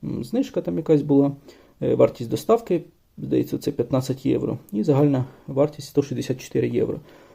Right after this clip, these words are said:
Розмитнення не нарахували, вони роблять хитро, це інвойс, е, з реальною вартістю, вони його всовують у файл, і якби його,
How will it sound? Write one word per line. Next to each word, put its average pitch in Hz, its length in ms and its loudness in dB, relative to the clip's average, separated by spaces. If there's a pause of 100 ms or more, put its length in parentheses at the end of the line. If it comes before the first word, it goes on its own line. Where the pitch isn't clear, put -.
(120)
Розмитнення 147 720 8
не 156 260 8
нарахували, 151 720 8 (220)
вони 143 200 4
роблять 127 300 6
хитро, 185 300 4
це 135 160 4
інвойс, 196 380 4 (400)
е, 123 220 2
з 123 40 2
реальною 127 340 8
вартістю, - 400 4
вони 127 140 2
його 120 160 2
всовують 120 440 0
у 131 40 -4
файл, 233 380 6
і - 20 2
якби 117 240 2
його, 123 440 6